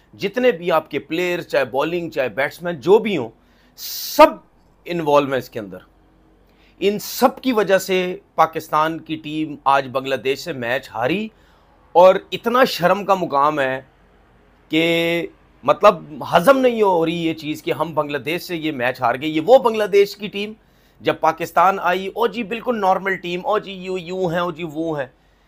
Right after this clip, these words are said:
लेकिन किसी ने ये नहीं सोचा इनके पास spinners अच्छे हैं, किसी ने ये नहीं सोचा कि पाकिस्तान आए हैं जो young team होती है, जिसके पास इतना talent नहीं होता, वो मुश्किल डाल सकती है किसी भी team में।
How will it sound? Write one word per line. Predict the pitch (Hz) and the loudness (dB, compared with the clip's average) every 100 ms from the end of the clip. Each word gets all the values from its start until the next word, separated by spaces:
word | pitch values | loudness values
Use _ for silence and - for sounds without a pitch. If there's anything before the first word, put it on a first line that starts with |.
| _ - | _ -2
लेकिन | 135 165 214 220 214 _ - | 0 2 0 -2 -6 _ -8
किसी | - 285 | -2 2
ने | 277 | 2
ये | 247 233 | 4 2
नहीं | 233 | 0
सोचा | 185 185 202 185 | -4 -4 -2 -2
इनके | - 160 175 | -4 -8 -4
पास | 151 156 | -4 -4
spinners | - 135 151 147 | -6 -10 -8 -10
अच्छे | 143 156 | -10 -12
हैं, | 135 - _ _ - | -14 -18 _ _ -4
किसी | 262 - 269 | -2 0 0
ने | 254 | 0
ये | 226 220 | 2 0
नहीं | 214 | 0
सोचा | 190 170 185 175 175 _ _ _ _ | -4 -6 -2 -4 -6 _ _ _ _
कि | 170 | -2
पाकिस्तान | 170 160 170 - 170 185 190 | 2 2 2 -2 2 2 2
आए | 160 170 | 0 0
हैं | 180 175 180 147 | 0 -2 -4 -6
जो | 151 | -6
young | 123 160 | -4 -6
team | - 170 170 | -8 -8 -6
होती | 160 160 175 | -6 -8 -8
है, | 175 | -8
जिसके | 139 151 - 165 | -8 -14 -14 -8
पास | 160 156 156 | -2 -2 -2
इतना | 156 165 | -8 -6
talent | 156 151 156 170 | -2 -2 -2 -4
नहीं | 131 143 175 | -4 -4 -4
होता, | 156 156 175 | -4 -2 -2
वो | 165 170 | -2 -8
मुश्किल | 143 - 175 165 | -8 -12 -10 -10
डाल | 104 131 160 | -2 2 2
सकती | 165 170 - 156 | 0 -10 -12 -8
है | 170 | -8
किसी | 170 160 180 | -8 -14 -12
भी | 165 | -12
team | - 143 143 | -10 -8 -8
में। | 135 | -8